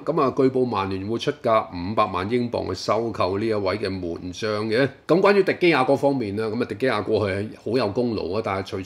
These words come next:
住佢近年嘅水平其實有啲更加多呈現不穩嘅下滑嘅。咁啊，作為一間球會嘅發展，你唔能夠一味念住過去嘅最大功勞，而將佢長期等喺度㗎嘛。大佬，即係我哋球迷就講得輕鬆啫，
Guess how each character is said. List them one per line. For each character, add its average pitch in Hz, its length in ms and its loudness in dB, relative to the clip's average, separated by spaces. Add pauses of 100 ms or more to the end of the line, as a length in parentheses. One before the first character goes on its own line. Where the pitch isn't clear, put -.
住 104 80 -2
佢 104 60 -2
近 95 220 -2
年 90 120 -4
嘅 107 80 0
水 123 220 -2
平 98 160 -4
其 87 80 -6
實 98 160 -4
有 92 100 0
啲 120 220 0 (420)
更 127 160 2
加 139 120 6
多 139 180 6
呈 90 180 -10
現 95 140 -6
不 127 80 0
穩 107 240 -4
嘅 113 60 -6
下 90 260 -4
滑 85 200 -4
嘅。 90 180 -6
咁 123 180 -2
啊， 120 80 -4 (220)
作 151 180 4
為 131 100 4
一 170 40 4
間 175 120 4
球 101 220 0
會 143 160 6
嘅 131 80 8
發 117 220 0
展， 135 240 0
你 123 100 0
唔 98 220 -6
能 95 160 -4
夠 127 100 0
一 143 380 -2
味 123 240 2
念 107 340 -2
住 104 160 -8 (180)
過 107 300 2 (160)
去 107 60 -4
嘅 101 320 -2
最 104 240 -2
大 95 220 -4
功 120 220 0
勞， 85 220 -4 (580)
而 98 80 -4
將 135 200 2
佢 123 80 2
長 92 340 -6
期 85 200 -6
等 101 200 -6
喺 110 140 0
度 85 200 -6
㗎 95 60 -6
嘛。 87 160 -8 (280)
大 - 140 -6
佬， 95 240 -4
即 - 120 0
係 95 140 -4
我 101 200 0
哋 113 120 2
球 90 200 -4
迷 87 120 -4
就 95 140 -6
講 107 160 -4
得 127 100 -2
輕 127 160 0
鬆 123 220 -2
啫， 117 320 -2